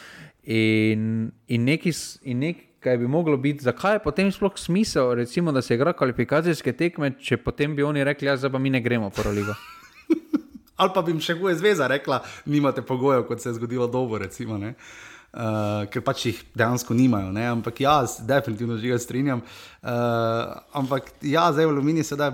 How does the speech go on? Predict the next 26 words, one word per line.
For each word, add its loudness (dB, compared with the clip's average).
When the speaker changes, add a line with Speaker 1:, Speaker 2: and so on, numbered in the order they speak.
Speaker 2:
bo 2
igral 4
prihodnjo -4
sezono 0
v -2
prvi 0
ligi, 0
to 0
je 4
povedal 0
tudi 0
Robert 2
Pevnik, 2
ki -8
se -10
ga -10
zelo -2
veselimo, -2
da -6
prihaja -4
nazaj. 0
Vprašanje, -4
<laughs> -20
koliko 0
zmag -2
bo. -4